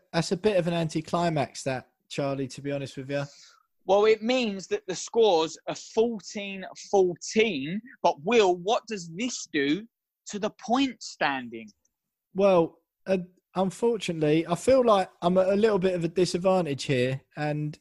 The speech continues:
Speaker 1: it's fourteen all on game weeks and
Speaker 2: Mm.
Speaker 1: forty-four forty-two overall. But I think, Charlie, if, uh, it might be a suggestion, what I think we might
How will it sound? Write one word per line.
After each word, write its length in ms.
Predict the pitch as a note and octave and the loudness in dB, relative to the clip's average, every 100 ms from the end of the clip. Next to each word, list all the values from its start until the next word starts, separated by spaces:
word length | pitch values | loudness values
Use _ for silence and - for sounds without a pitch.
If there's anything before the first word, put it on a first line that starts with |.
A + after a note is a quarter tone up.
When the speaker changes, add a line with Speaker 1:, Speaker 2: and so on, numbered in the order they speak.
| - | -6
Speaker 1:
it's 180 | D#3 - | -6 -6
fourteen 680 | - A3 G#3 - F#3 F3 E3 | 2 4 4 4 2 2 4
all 640 | F3 E3+ D3+ C3+ C3+ C#3+ - | 6 8 6 4 0 -2 0
on 220 | D3+ D3 | 0 0
game 340 | C#3+ D#3+ D3+ | 2 4 4
weeks 480 | B2+ B2 C3+ - - - _ _ _ | 4 2 2 -4 -12 -14 _ _ _
and 340 | C#3+ C#3+ C#3+ C#3+ | -6 -4 -2 -4
Speaker 2:
Mm. 180 | C3 A2 | -6 -10
Speaker 1:
forty-four 1300 | - F3+ F3+ E3+ E3+ D#3 - F#3+ E3+ C3 B2 C3 - _ _ _ - - | -2 2 2 2 -2 -4 -4 2 4 4 2 -2 -6 _ _ _ -4 2
forty-two 840 | D#3 D3 D3 C#3 - D#3 B2 B2+ | 4 4 -2 -4 0 2 2 2
overall. 480 | C#3+ D3 C3+ C#3 B2 | 2 2 2 2 2
But 120 | C3+ | 0
I 100 | D3 | -2
think, 500 | D3 - A#3 C#3+ - - | -4 0 0 0 -6 -6
Charlie, 580 | - D3+ C3+ B2+ D3 D3 _ _ - | -2 0 0 0 -2 -6 _ _ -4
if, 300 | F3 E3+ - | -2 -2 -4
uh, 340 | F3 E3+ E3 D#3 D#3+ - - | -4 -4 -4 -6 -10 -10 -10
it 160 | E3 D#3 | -10 -8
might 240 | F3 F3+ D#3 | -4 -4 -2
be 120 | D#3+ | -4
a 40 | |
suggestion, 600 | C#3 C#3+ D#3 D3 - C3+ C#3 | -4 -6 -6 -6 -6 -8 -6
what 140 | D3+ | -8
I 40 | |
think 220 | C#3 E3 D#3 | -6 -6 -4
we 80 | |
might 260 | D#3 E3+ | -2 -2